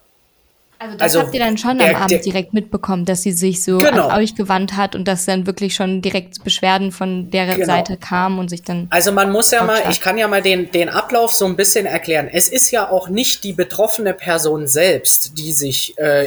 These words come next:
Speaker 2: echauffiert hat im Internet darüber, sondern eine befreundete Influencerin.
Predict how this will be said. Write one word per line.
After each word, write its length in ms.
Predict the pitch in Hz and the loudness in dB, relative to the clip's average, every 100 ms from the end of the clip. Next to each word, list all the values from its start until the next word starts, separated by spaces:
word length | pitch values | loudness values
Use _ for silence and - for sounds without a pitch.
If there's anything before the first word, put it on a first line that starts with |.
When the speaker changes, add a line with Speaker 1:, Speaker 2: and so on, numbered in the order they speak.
| 139 | 0
Speaker 2:
echauffiert 600 | 151 151 - - 156 151 | 0 0 -2 0 0 0
hat 220 | 139 131 | -4 -4
im 100 | 143 | -8
Internet 460 | 135 131 123 120 117 | -8 -6 -4 -4 -6
darüber, 540 | 113 127 127 139 285 311 | -4 -4 -2 -2 -2 -2
sondern 320 | 175 185 180 | 0 2 0
eine 260 | 151 165 175 | 0 -2 -2
befreundete 600 | 170 - 160 185 185 175 | -4 -2 -2 0 -2 -4
Influencerin. 920 | 160 160 156 127 139 127 120 110 | -4 -4 -2 -2 0 -2 -4 -6